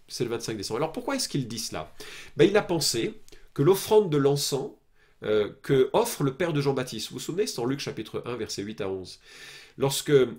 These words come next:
le, le, l'ange va venir visiter, euh, ce, ce prêtre, et qui va douter de ce que l'ange lui apporte,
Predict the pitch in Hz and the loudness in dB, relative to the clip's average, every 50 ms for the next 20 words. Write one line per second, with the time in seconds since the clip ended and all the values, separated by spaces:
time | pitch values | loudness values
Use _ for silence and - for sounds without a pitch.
0 | - _ - 107 104 98 98 92 92 92 - 50 - - - - - - - - | -14 _ -6 -4 -2 -2 -2 -4 -4 -6 -8 -8 -8 -6 -8 -8 -8 -10 -12 -12
1 | 50 - 98 95 98 117 143 165 151 - - 113 110 98 110 113 123 127 117 101 | -10 -10 -8 -4 0 2 4 4 4 2 -2 -4 -6 -4 -4 -2 -2 -2 -2 -2
2 | 104 92 92 107 104 104 95 - 127 127 123 107 95 90 85 - - 76 - - | -4 -8 -8 -10 -12 -12 -10 -6 -2 0 0 0 0 -2 -6 -8 -10 -10 -10 -8
3 | 98 90 87 - - - - - 190 233 247 - - 120 92 - - - - - | -8 -10 -10 -10 -10 -12 -6 -4 -2 -2 -2 -4 -6 -8 -10 -10 -12 -20 -20 -20
4 | - - _ - - - 107 95 110 104 101 101 147 160 151 - 220 208 147 - | -20 -20 _ -20 -14 -10 -6 -6 -6 -4 -4 -2 -4 -2 -2 -2 -2 -2 -4 -6
5 | - - 120 110 117 120 110 101 101 95 90 90 85 - - 175 208 214 - - | -6 -6 -4 -4 -4 -4 -4 -6 -8 -8 -8 -8 -8 -6 -4 -4 -4 -4 -6 -6